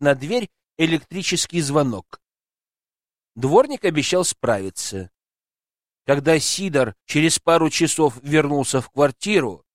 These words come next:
чтобы сообщить жильцу о том, что препятствий к переоборудованию жилого помещения со стороны домовладельца не имеется,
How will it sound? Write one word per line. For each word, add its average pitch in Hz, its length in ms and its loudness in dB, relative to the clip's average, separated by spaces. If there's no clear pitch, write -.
чтобы 233 260 0
сообщить 220 460 2
жильцу 151 400 0
о 143 160 -2
том, 131 180 0
что 135 160 -2
препятствий - 580 -2
к - 120 -16
переоборудованию 127 1000 0
жилого 120 320 -2
помещения 120 560 -8
со 120 100 -14
стороны 127 360 -6
домовладельца 127 720 -6
не 156 220 -6
имеется, 320 480 -2